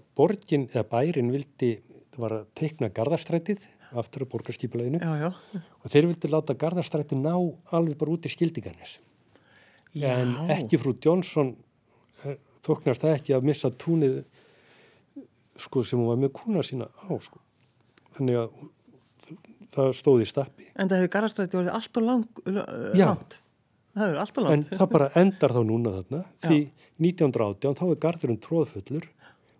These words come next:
Speaker 1: og ekki hægt að gera nema að rífa niður vegginn og taka túnið þarna undir kirkjugarð.
Speaker 2: Mm.
Speaker 1: Og þetta er það sem við köllum, sko, norðausturhornið,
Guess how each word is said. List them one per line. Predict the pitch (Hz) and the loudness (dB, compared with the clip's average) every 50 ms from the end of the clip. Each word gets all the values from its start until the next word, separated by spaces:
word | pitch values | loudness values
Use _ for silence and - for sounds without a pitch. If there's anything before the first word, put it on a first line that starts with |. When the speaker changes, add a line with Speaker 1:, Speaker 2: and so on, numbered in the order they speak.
| - | -4
Speaker 1:
og | 165 147 | -2 -2
ekki | 139 - - - 143 | -2 -2 -4 -4 -4
hægt | - 123 123 - | -4 -4 -4 -4
að | 117 - | -2 0
gera | - 135 113 113 | 2 2 2 2
nema | 120 120 113 117 113 | 0 0 0 -2 -2
að | - _ _ _ | -6 _ _ _
rífa | - 123 127 147 147 135 123 | -4 0 0 2 2 2 2
niður | 117 107 98 92 | 2 2 0 -2
vegginn | 101 107 - - 156 151 147 | -4 -8 -8 -10 -8 -6 -6
og | 147 - | -6 -8
taka | - - 175 180 180 175 - - - | -6 -6 -4 -2 -2 -2 -2 -2 -2
túnið | - - - 175 151 139 123 113 - _ - - - - - - - - _ _ _ _ _ - | -2 0 -2 0 0 0 -2 -4 -6 _ -20 -20 -20 -20 -20 -20 -20 -20 _ _ _ _ _ -18
þarna | - 123 - 123 139 | -14 -8 -4 0 0
undir | 156 165 160 160 - 127 107 - - - _ _ _ _ _ - | 2 2 0 0 -2 -4 -4 -4 -6 -20 _ _ _ _ _ -8
kirkjugarð. | - 120 104 - - 123 151 185 185 - _ _ - | -6 -6 -4 -4 -6 -4 -4 -4 -4 -6 _ _ -10
Speaker 2:
Mm. | 185 160 127 117 _ _ _ _ _ _ _ _ _ _ _ _ _ _ - - - - - - - - - - _ - | -8 -8 -8 -10 _ _ _ _ _ _ _ _ _ _ _ _ _ _ -20 -20 -20 -20 -20 -20 -20 -20 -20 -14 _ -4
Speaker 1:
Og | 131 104 | -4 -2
þetta | - 147 139 127 - - 156 | 0 0 -2 0 2 6 6
er | 156 147 127 113 - | 6 6 6 0 -6
það | - 135 127 | -4 -2 0
sem | - 135 123 | 2 2 2
við | 117 - | 2 2
köllum, | 127 123 127 123 117 | -2 -2 -2 -4 -4
sko, | - 120 | -2 -2
norðausturhornið, | 110 117 131 139 135 131 127 143 131 - - - - - 120 95 101 110 - - 107 95 | 0 2 2 0 0 -2 -4 -4 -4 -6 -8 -6 0 0 0 0 0 -6 -6 -6 -8 -8